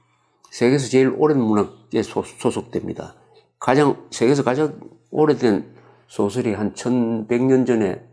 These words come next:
쓰여진 겐지 모노가다리라는 소설이라고 합니다.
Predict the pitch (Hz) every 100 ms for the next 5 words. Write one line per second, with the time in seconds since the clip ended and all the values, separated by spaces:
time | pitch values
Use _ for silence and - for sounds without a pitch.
0 | _ _ - 107 101 95 - 123 143 123
1 | 101 95 104 104 113 110 110 107 92 131
2 | 135 _ _ _ _ - 107 98 113 104
3 | 110 127 110 101 - -